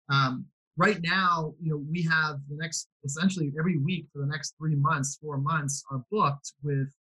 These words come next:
workshops with different clients or existing clients that are repeat, that are bringing us back in on a quarterly basis. And so the engagement right now is an in-person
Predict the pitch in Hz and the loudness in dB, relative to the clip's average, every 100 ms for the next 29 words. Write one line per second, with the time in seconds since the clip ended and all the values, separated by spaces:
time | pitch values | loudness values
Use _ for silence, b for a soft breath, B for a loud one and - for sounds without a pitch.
0 | _ _ 156 160 - 156 139 - 135 147 | _ _ 2 2 2 0 0 -2 -6 -6
1 | 139 139 - 139 131 127 131 - 185 190 | -6 -8 -8 -6 -4 -4 -6 -6 0 4
2 | 175 160 - _ _ - 143 143 233 202 | 4 2 -4 _ _ -4 2 4 4 2
3 | 156 160 151 147 139 147 143 139 139 165 | -2 0 0 0 -2 -2 -2 0 2 0
4 | - 143 117 - 135 120 147 147 143 139 | 0 -2 -4 -6 -6 -2 -2 -2 -2 -4
5 | 143 135 131 139 127 127 - 139 123 113 | -2 -2 -2 -2 -2 -4 -6 -4 -4 -6
6 | 127 131 123 113 - 143 185 160 B _ | -8 -8 -10 -12 -6 -2 2 0 B _
7 | _ - 190 170 156 220 180 196 185 175 | _ 4 6 6 4 4 2 0 -2 -2
8 | 175 175 160 143 147 147 170 165 - 170 | 0 2 2 2 0 0 -2 -2 0 -2
9 | - 156 143 | -2 -4 -6